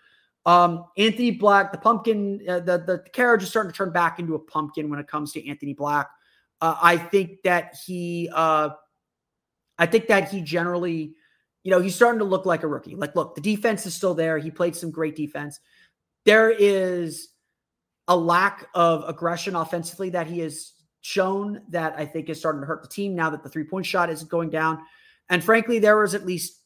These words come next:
one, there's definitely one, maybe two or three times where it looked like, uh, teammates were not actively willing to pass to him.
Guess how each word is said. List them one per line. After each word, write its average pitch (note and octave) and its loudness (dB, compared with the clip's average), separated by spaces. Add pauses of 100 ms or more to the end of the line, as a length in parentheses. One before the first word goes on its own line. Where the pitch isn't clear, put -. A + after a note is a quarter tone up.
one, G3+ 2
there's F#3 -2
definitely A#3 4
one, E3+ 0
maybe E3+ -4
two F#3+ -8
or F#3 0
three E3+ -8
times D3 -4 (480)
where E3+ 4
it F#3+ 4
looked F3 0
like, E3 2 (1120)
uh, E3+ -8 (160)
teammates G3+ 0
were E3 -4
not E3 4 (540)
actively D3+ 4
willing D3 -4
to C3+ -12
pass - -8
to A#2 -16
him. A#2 -18